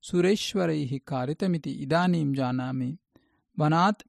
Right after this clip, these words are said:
निवृत्तं भवन्तं दृष्ट्वा कौसल्या सिद्धार्था भविष्यति।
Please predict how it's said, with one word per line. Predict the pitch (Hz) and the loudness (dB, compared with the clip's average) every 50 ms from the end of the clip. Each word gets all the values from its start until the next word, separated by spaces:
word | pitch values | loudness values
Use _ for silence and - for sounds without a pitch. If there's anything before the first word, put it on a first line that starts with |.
| _ | _
निवृत्तं | 156 147 139 131 139 156 170 - _ _ - 180 185 196 196 | -2 -2 -2 0 -2 -4 -4 -4 _ _ -2 0 2 2 2
भवन्तं | 175 147 147 156 170 196 208 196 - 220 208 202 196 | 0 0 0 2 2 2 0 0 0 0 2 2 2
दृष्ट्वा | 175 165 160 - - - 196 180 170 | 0 -2 -4 -6 -6 -4 -2 -2 -2
कौसल्या | 160 - - 139 131 135 - - 190 190 190 185 180 156 143 | -4 -4 -6 -6 -6 -4 -4 -4 -4 -4 -2 -2 -2 -2 -4
सिद्धार्था | 143 - - - - - - - - 175 175 180 - _ _ - - 175 165 156 | -6 -8 -10 -12 -14 -14 -16 -8 -4 -4 -4 -4 -6 _ _ -8 -4 -2 -2 -2
भविष्यति। | 139 139 143 135 139 147 - - - 151 - - 131 127 - | -4 -6 -6 -6 -6 -8 -8 -6 -6 -6 -4 -4 -6 -6 -6